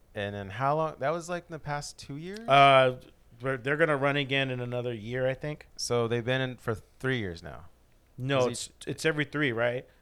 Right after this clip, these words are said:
Speaker 2: They're on their second year.
Speaker 1: Okay. Because I know that, okay, yeah, it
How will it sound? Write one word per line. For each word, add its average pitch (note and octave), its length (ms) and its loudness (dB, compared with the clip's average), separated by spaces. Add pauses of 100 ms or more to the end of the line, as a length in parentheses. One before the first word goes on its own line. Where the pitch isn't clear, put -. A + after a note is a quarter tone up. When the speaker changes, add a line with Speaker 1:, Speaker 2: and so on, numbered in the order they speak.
(100)
Speaker 2:
They're C3+ 140 2
on D3+ 120 4
their B2+ 100 0
second C3 380 -2
year. F#2 240 -10 (180)
Speaker 1:
Okay. G2+ 460 -2 (720)
Because A2 280 -6
I A2 180 2
know A#2 400 -2
that, G#2 380 -2 (420)
okay, C#3 340 4
yeah, B2 220 4
it A#2+ 340 0